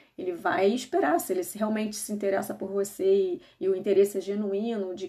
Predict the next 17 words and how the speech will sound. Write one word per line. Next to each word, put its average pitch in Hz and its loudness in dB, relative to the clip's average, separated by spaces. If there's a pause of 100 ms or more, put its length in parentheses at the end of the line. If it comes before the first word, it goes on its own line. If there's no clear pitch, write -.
(140)
querer 208 4
construir 214 -4
uma 190 -8
relação, 190 -2 (580)
ele 208 2
vai 208 2
esperar. - -2 (240)
Então, 202 -6
aquela 220 0
pessoa 220 -4
que 220 -12
tá 254 -2
forçando 254 -2
muito 226 -2
barra 233 0 (220)
é 220 -6
porque 214 -4